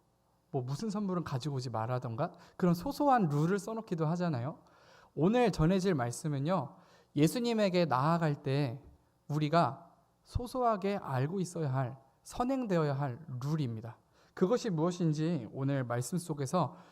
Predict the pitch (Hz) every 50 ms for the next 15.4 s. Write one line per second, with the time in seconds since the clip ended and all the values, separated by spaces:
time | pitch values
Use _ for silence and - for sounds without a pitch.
0 | - - _ _ _ - 170 208 262 269 240 - 202 - 190 196 190 170 151 139
1 | 139 - - 202 202 190 160 - - - 196 165 120 - - - - _ _ _
2 | _ _ _ _ _ _ _ - 151 151 147 202 190 143 117 123 - - - _
3 | _ _ - 175 208 226 220 196 156 131 - 170 175 - - 269 269 262 240 220
4 | 180 135 131 131 135 - - 175 147 127 147 147 123 139 - - - - - -
5 | _ - _ _ _ _ - 277 285 294 - - - 285 254 233 214 196 - -
6 | 269 277 262 269 254 240 233 220 196 156 - 156 170 196 196 175 - - - 247
7 | 254 - - - 196 180 - 139 135 143 143 131 117 120 123 139 139 - - 143
8 | 123 120 117 - - 220 233 226 220 185 151 135 131 165 170 123 - - - -
9 | - _ _ - 156 135 139 151 175 208 233 226 - - - - - 147 143 160
10 | 156 - 165 147 135 127 - - 139 - 170 160 - 160 131 117 113 110 127 156
11 | 180 180 - - - - - _ _ - - - - - - - - _ _ -
12 | - 117 135 156 139 117 - - - 127 123 123 143 120 113 110 - 156 - -
13 | _ _ _ _ - - - - - - - - - - _ _ _ _ _ _
14 | _ - - 185 202 233 233 233 226 214 185 180 - 277 277 285 269 240 165 -
15 | - 180 151 131 123 113 110